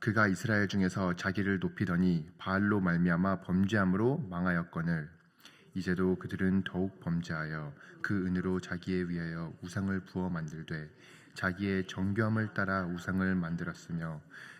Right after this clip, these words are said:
그것은 다 은장싹이 만든 것이거늘. 그들은 그것에 대하여 말하기를 제사를 드리는 자는 송아지와 입을 맞출 것이라 하도다.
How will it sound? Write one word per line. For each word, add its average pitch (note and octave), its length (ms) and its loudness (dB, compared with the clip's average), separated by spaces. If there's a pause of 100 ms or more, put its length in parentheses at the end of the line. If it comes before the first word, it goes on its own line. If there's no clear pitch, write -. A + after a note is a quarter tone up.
그것은 F#2+ 560 0
다 F#2+ 440 -2
은장싹이 F#2+ 920 -2
만든 F2+ 420 0
것이거늘. E2 680 -8 (420)
그들은 G2 360 -2
그것에 F#2+ 500 -4
대하여 F#2 480 -2
말하기를 F2 640 -2 (360)
제사를 F#2 440 0
드리는 F#2 440 2
자는 G2+ 520 0
송아지와 A2+ 720 -2
입을 G2+ 300 0
맞출 G2 440 -2
것이라 F#2 600 -6
하도다. E2 640 -8